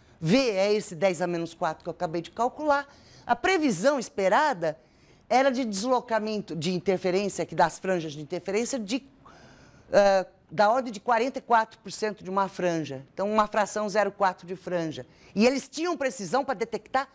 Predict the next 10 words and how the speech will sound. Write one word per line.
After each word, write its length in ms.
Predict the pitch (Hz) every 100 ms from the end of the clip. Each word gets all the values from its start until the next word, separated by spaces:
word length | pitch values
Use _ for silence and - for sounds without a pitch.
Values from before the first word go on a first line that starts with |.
| _
centésimos. 1400 | - - 285 302 285 - - 247 202 135 151 131 117 - _ _ - _ - - _
Sabe 320 | - 196 180
o 20 |
que 80 | 180
observaram? 720 | 165 - 165 160 214 208 170 156 _ _ -
Nada. 760 | 110 127 151 160 160 123 98 - _ _ _ _ _ _ _ - - _ _ _ - -
Nada. 400 | 139 180 170 123
Resultado 640 | 104 120 139 - 175 170 185
nulo. 520 | 175 190 214 156 110 - _ _ _ _ _ _ _ _ - _ -
Né? 220 | 160 220